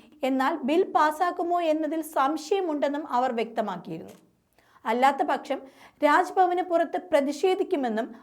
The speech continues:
അദ്ദേഹത്തിന് ഉത്തരവാദിത്വത്തിൽ നിന്ന് ഒഴിഞ്ഞുമാറാൻ കഴിയില്ലെന്നും മമത അറിയിച്ചിരുന്നു. ഡോക്ടറുടെ കൊലപാതകത്തിൽ പ്രതിഷേധം കനക്കുന്ന സാഹചര്യത്തിലായിരുന്നു തീരുമാനം. പാസാക്കുന്ന ബിൽ ഗവർണർക്ക് അയക്കുകയും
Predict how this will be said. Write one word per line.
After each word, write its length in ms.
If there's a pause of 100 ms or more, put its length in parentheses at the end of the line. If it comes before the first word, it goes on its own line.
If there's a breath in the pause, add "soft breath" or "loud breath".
(100)
അദ്ദേഹത്തിന് 560
ഉത്തരവാദിത്വത്തിൽ 960
നിന്ന് 280
ഒഴിഞ്ഞുമാറാൻ 640
കഴിയില്ലെന്നും 720
മമത 300
അറിയിച്ചിരുന്നു. 680 (680)
ഡോക്ടറുടെ 580
കൊലപാതകത്തിൽ 760 (140)
പ്രതിഷേധം 580
കനക്കുന്ന 460 (160)
സാഹചര്യത്തിലായിരുന്നു 1000
തീരുമാനം. 640 (640)
പാസാക്കുന്ന 640
ബിൽ 180
ഗവർണർക്ക് 720
അയക്കുകയും 580